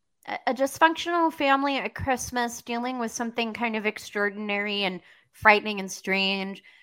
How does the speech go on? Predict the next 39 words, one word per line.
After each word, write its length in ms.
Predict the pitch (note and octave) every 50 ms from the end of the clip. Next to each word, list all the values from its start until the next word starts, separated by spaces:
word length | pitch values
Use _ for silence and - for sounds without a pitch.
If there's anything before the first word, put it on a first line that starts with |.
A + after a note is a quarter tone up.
| _ _ -
That's 180 | G#4 G#4+ -
a 40 | F#4
storyline 680 | - - - A3+ G#3 G#3 G#3 G3 G3 G3 G3 G3 F#3+ G3
that, 260 | F#3+ F3 E3+ - -
you 80 | F#3+ F#3
know, 320 | F3+ E3+ E3+ D#3+ D#3+ - -
it's 180 | F#3+ F#3 -
gonna 180 | - G3+ G3 F3+
work 360 | E3+ E3+ E3+ F3 - - - - - _ _ _ _ -
twenty 320 | - G3+ F#3 E3+ E3+ E3+
years 260 | F#3+ A3+ B3 A#3 -
from 140 | - B3 A#3+
now. 300 | A#3 A3+ A3+ A3+ A3 A3
That's 200 | G#3 F3+ E3 -
gonna 220 | - G3 F3 E3+ D#3+
work 240 | D#3+ D#3+ D#3+ -
thirty 240 | - A3+ A3 A3 A3
years 420 | G#3+ G#3+ G#3 G3+ G3+ G3+ G3+ - -
from 160 | A3 G3+ F#3+
now. 540 | F#3+ G3 F#3+ F#3 F#3 F#3 F#3 F#3 G3 G3 - -
That's 180 | F3+ F3 - -
just 160 | B3 A#3 -
kind 160 | B3+ A#3 G#3
of 80 | F#3 E3+
a 100 | D#3+ E3 _ _
great 360 | - F3 F3+ F3 E3+ F3 - _ _ _ _ _
story 540 | - - - - F3+ E3 E3+ E3+ E3+ E3 E3
premise 480 | E3 - F3+ E3 E3+ F3+ F3 - -
for 400 | - - F3 E3 D#3 D3 C#3+ - -
Christmas 340 | - F#3+ F3+ - G3+ F#3 -
horror. 440 | - G3+ G3+ G3+ G3+ G3+ G3+ G3+ G3+ - - - - _ _ _ _ _
And, 360 | - F3 E3+ E3+ E3 E3 D#3+ -
uh, 340 | D#3 D3+ D3+ D#3 D3+ D#3 D#3 - _ _ _ _ _ _ _ _ _ _ _ -
look-wise, 540 | G#3 A#3+ A#3 - D#4 D#4 D#4+ E4+ F4+ - D4+
I 60 | B3
don't 180 | B3 A#3 E3+ -
think 140 | A#3 A3+ -
there's 240 | A3+ A3 A3 - - -
anything 760 | G#3 G#3+ G#3+ G#3+ G3+ A#3+ A3 G#3+ G#3 G#3 G#3 G3+ G3 F#3+